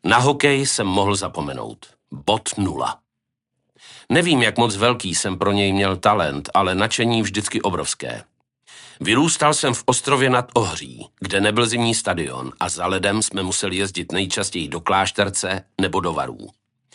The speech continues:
Začínal jsem někdy ve druhé, třetí třídě na ploše ještě u tržnice. Pak teprve začala vznikat legendární plechárna. Zimák, na kterém Vary vyhráli titul. Tehdy to žádná plechárna ještě nebyla, protože tam sice byl umělý led,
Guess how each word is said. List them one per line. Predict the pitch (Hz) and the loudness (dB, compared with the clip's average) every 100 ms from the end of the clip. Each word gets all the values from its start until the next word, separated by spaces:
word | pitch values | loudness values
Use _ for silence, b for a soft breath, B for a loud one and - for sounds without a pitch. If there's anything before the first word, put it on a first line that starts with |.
| B B B | B B B
Začínal | 92 110 143 147 147 | -4 -2 2 4 4
jsem | 147 143 | 2 2
někdy | 135 127 | 2 2
ve | 95 | 2
druhé, | 113 123 123 120 117 | 2 2 4 2 2
třetí | - 113 107 92 | -2 -4 -6 -4
třídě | - 104 107 | -4 0 2
na | 92 92 | 2 2
ploše | 110 110 113 | 0 0 2
ještě | 104 95 - | 2 2 -2
u | - | -2
tržnice. | 95 80 - 65 - - - b b b b b | -4 -6 -6 -8 -8 -10 -18 b b b b b
Pak | - | -2
teprve | - 101 101 95 | 0 0 2 0
začala | 92 101 - 95 | 0 -2 0 0
vznikat | 73 82 90 - 92 - _ - | 0 -4 -2 0 0 -2 _ -12
legendární | - 107 104 120 117 104 101 92 85 80 | -2 0 2 2 2 2 0 -2 -4 -4
plechárna. | - - - 60 - 53 50 - _ _ _ _ _ _ | -4 -2 0 -2 -2 -6 -10 -12 _ _ _ _ _ _
Zimák, | 104 98 101 92 90 123 | -4 0 2 4 4 2
na | 101 | 0
kterém | 95 101 95 78 | 2 0 0 0
Vary | 90 107 | 0 2
vyhráli | 101 98 95 85 80 | 0 0 0 0 -2
titul. | 64 60 58 50 50 _ _ _ _ _ B B B B | -6 -10 -10 -12 -12 _ _ _ _ _ B B B B
Tehdy | - 147 - | 2 4 2
to | 165 | 2
žádná | 135 120 110 120 120 | 4 4 4 4 4
plechárna | 123 117 117 117 117 | 2 2 2 4 2
ještě | 113 - 107 | 0 0 0
nebyla, | 110 131 71 | 2 2 0
protože | 67 80 82 85 | -4 -6 -6 -6
tam | 85 82 | -4 -4
sice | - 85 85 | -2 -4 -6
byl | 67 98 113 | -2 0 0
umělý | 82 78 76 69 64 | -2 -6 -4 -6 -4
led, | 67 95 - | -2 -2 -4